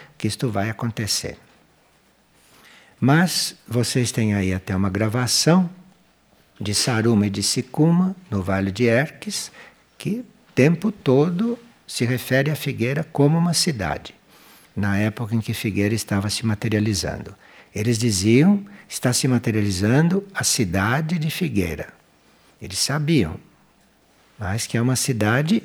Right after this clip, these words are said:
é, na sua concepção.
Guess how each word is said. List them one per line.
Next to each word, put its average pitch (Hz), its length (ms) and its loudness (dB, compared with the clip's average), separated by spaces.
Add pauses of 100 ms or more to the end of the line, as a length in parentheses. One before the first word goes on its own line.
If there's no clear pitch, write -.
é, 87 280 -4 (200)
na 95 160 -2
sua 147 500 0 (340)
concepção. - 680 -4